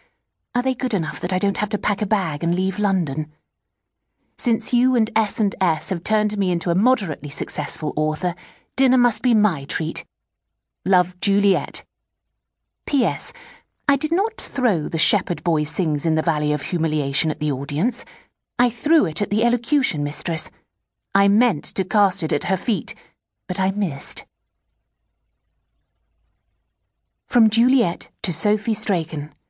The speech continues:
twelfth of January, nineteen forty-six. Missus Alexander Strachan, Phaoken Farm, by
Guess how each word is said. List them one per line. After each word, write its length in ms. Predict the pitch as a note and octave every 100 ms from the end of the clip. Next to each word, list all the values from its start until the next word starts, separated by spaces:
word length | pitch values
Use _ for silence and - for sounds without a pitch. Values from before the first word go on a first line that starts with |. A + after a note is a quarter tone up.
| _ _ _
twelfth 340 | B3+ B3+ B3
of 100 | A#3+
January, 640 | A#3+ G3+ F#3 F3+ F3+ F3+ - -
nineteen 600 | G3 G3+ G#3+ - G3+ G3+
forty-six. 840 | - G3 F3+ F#3+ - D3+ - - - _ _ _ _ _ _ _ _ _ _ _ -
Missus 320 | G3+ G#3+ -
Alexander 640 | A#3+ C4 D#4 - G#3+ G#3+ A3
Strachan, 600 | - G3+ E3 - C#3+ D3 _ _ _
Phaoken 520 | - A3 A#3 C#4 C#4+
Farm, 480 | C4+ G#3+ F3+ E3+ F3+ - _ _
by 140 | -